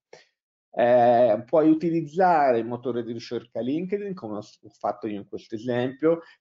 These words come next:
per identificare, per scoprire conversazioni attorno a dei temi di tuo interesse, per esempio social selling. Puoi diventare follower di questo hashtag per ricevere notifiche di post, appunto, inerenti a quello specifico argomento.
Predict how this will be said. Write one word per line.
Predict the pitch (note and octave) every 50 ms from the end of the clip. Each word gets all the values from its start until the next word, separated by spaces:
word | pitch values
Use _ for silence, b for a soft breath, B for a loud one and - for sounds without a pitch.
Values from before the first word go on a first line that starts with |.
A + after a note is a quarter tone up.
| _
per | - F#3+ F3+
identificare, | E3 D#3 D3 D#3 E3+ F3 F3 G3+ F#3 F#3+ A#3+ - - D#3+ D#3 F3+ A3 A#3 - D3+ C3
per | - - C3+
scoprire | C#3 - - - D#3+ E3 - D#3 D#3+ F#3 G#3+ A#3 A#3+ G#3 D3+ C3+ B2 A#2+ B2
conversazioni | - - E3 D#3 C#3+ D#3 D#3 - G3 G3 G3 - D3 D3+ F3 G#3
attorno | G3 - - _ - B2+ B2+ C#3+ F3 F#3 E3
a | C#3
dei | A#2 A#2 A#2+ A#2+
temi | - A#2+ B2 C3+ C#3+
di | C#3 B2+
tuo | A#2 - A#2+
interesse, | G#2+ G#2+ - D#3 E3 G3 F3+ C#3 A#2+ - - - G2 F2+ _
per | _ - A2+
esempio | A2+ A2 - A2+ A2 A2+ A#2+ - A#2+
social | - - G2+ - - B2+
selling. | B2+ - - F#3+ F3 D3 B2 A2+ G#2+ G#2+ G#2+ F#2+ F2+ A2 - - _ _ b b b b b b b b b
Puoi | - F#3+ F#3 F3
diventare | D#3+ E3 E3 F3 F3 E3+ - - G3+ F#3+ F#3 E3+ D3+ C3 B2
follower | - - - F3 E3 D#3+ D3+ C#3+ C#3 C3+ B2+ A#2
di | A#2 A#2 A2+
questo | - B2+ A2 - - B2+ B2
hashtag | A2+ F#2 - - - - - D#3+ E3 F3+ F#3+ G#3 G#3 G#3+
per | - B2+
ricevere | A#2 D3 D3 - B2+ B2+ D3 D#3+ D#3+ D3 C3+
notifiche | B2+ E3+ - - B3 A3+ - - - A2+ - - A2 G2 F#2 A2
di | B2+ D3 -
post, | - A#2+ A2 A#2+ A#2 - - - - D3+
appunto, | D3+ D3 A2+ - - - - G#2+ G#2+ A2+ - C3 G#2+ -
inerenti | - C3 A#2+ A#2 A2+ G2+ F#2+ F#2 F#2 G#2+ - A2+
a | F#2+
quello | - F#2+ G#2+ F#2+ F#2+
specifico | - _ - G2 - - - G2+ - G#2 - -
argomento. | G2 G2 F#2+ G2 G#2 G2+ F#2+ F#2 E2+ F#2 G#2 _ - G2+ -